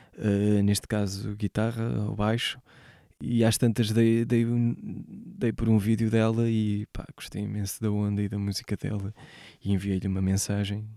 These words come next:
e ela cinco minutos depois respondeu, depois expliquei-lhe a ideia e ela, ela gostou, aceitou o desafio e, e tá aqui connosco e estou muito contente porque ela, ela realmente é uma, é a melhor orquestra.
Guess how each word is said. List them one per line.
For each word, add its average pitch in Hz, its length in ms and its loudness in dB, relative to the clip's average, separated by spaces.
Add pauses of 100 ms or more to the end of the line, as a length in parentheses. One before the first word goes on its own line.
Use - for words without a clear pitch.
(100)
e 123 120 -6
ela 107 280 -4
cinco 107 280 -2
minutos 107 260 2
depois - 240 -8
respondeu, 117 480 -2
depois - 300 -12 (360)
expliquei-lhe 110 460 0
a 113 60 6
ideia 107 420 2
e 117 100 -4
ela, 101 160 -2 (480)
ela 104 220 2
gostou, - 400 -6 (400)
aceitou 110 400 -2
o - 40 2
desafio 104 500 -2
e, 104 240 -4 (260)
e 107 100 -4 (160)
tá 107 100 0
aqui - 120 -6
connosco 104 380 -4
e - 20 -6
estou 101 140 -6
muito 101 160 -6
contente 107 320 -6
porque - 180 -6
ela, 113 340 -4 (480)
ela 117 160 -6
realmente 101 440 2
é - 20 4
uma, 101 560 0 (320)
é 107 140 0
a - 20 4
melhor 104 240 4
orquestra. - 640 -4